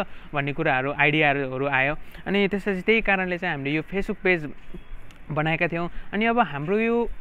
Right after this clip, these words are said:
Facebook पेजको main activity के हुन्छ त भन्दाखेरि चाहिँ mainly, अ, target भनेको हाम्रो न्यू फ्रेसर्सहरूलाई हुन्छ, जो चाहिँ share मार्केटमा नयाँ नयाँ हुनुहुन्छ।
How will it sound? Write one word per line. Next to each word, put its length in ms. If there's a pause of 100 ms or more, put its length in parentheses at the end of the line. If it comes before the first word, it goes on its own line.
Facebook 340
पेजको 300
main 220
activity 380
के 140
हुन्छ 300
त 160
भन्दाखेरि 520
चाहिँ 200
mainly, 400 (240)
अ, 80
target 400
भनेको 320
हाम्रो 280
न्यू 360
फ्रेसर्सहरूलाई 920
हुन्छ, 240
जो 140
चाहिँ 300
share 180
मार्केटमा 380
नयाँ 200
नयाँ 180
हुनुहुन्छ। 340